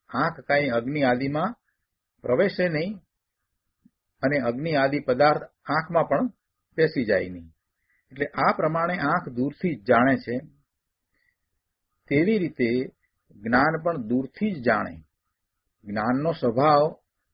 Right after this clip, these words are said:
નેત્રની જેમ દૂરથી જાણવાનો છે. જ્ઞાન સ્વરૂપ છે અને તે રાગાદિ પુણ્ય પાપના પરિણામને દૂરથી જ જાણે છે. તેમાં ભળીને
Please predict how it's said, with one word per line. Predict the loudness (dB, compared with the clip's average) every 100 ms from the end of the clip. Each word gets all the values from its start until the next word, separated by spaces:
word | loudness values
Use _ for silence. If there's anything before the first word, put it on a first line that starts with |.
| _ _ -2
નેત્રની | 0 2 0 0 0
જેમ | 2 2 0 -6 _ _ _ _ _ _ _ -6
દૂરથી | -2 -2 -2 0
જાણવાનો | 2 2 0 -2 -6
છે. | -10 -18 -20 _ _ _ _ _ _ _ _ _ _ _ _ _ _ _ _
જ્ઞાન | -10 -2 2 2
સ્વરૂપ | 0 0 0 -2
છે | -2 -2 -2 -8 _ _ -6
અને | -4
તે | -2 -2 0 -2 -6 -6
રાગાદિ | -2 0 2 2 0 -4 -6 _ _ _ _ _ _ _ -4
પુણ્ય | -2 -2 -2
પાપના | 0 0 0 -2 -2
પરિણામને | -2 0 0 0 0 0 0 0 -8 _ _ _ _
દૂરથી | -4 -2 -2 -2 -2
જ | 0
જાણે | 4 4 4 2
છે. | -2 -6 -8 -20 _ _ _ _ _ _ _ -4
તેમાં | -2 2 2 2
ભળીને | 2 2 2 0 0 -6